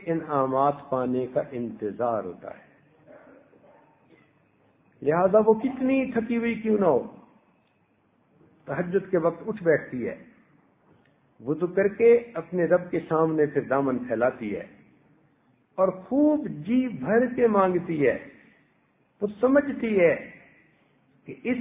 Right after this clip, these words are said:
وقت میں اللہ رب العزت کے محبوب نے بتلایا کہ اللہ تعالیٰ کی طرف سے اعلان کیا جاتا ہے، "هل من سائل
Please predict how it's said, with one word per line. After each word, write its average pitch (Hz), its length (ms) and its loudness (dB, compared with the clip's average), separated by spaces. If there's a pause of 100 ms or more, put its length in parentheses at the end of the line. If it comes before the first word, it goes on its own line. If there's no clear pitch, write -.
وقت 226 300 0
میں 214 220 6
اللہ 202 340 4
رب 185 180 0
العزت 190 420 -2
کے 190 80 -2
محبوب 160 580 0
نے 156 80 2
بتلایا 139 800 2 (720)
کہ - 80 -14 (140)
اللہ 185 280 2
تعالیٰ 208 360 4
کی 208 80 -2
طرف 175 240 0 (160)
سے 190 80 2
اعلان 180 760 2
کیا 208 160 2
جاتا 170 440 4
ہے، 151 240 4 (800)
"هل 214 300 2
من 196 320 2 (120)
سائل 175 1040 6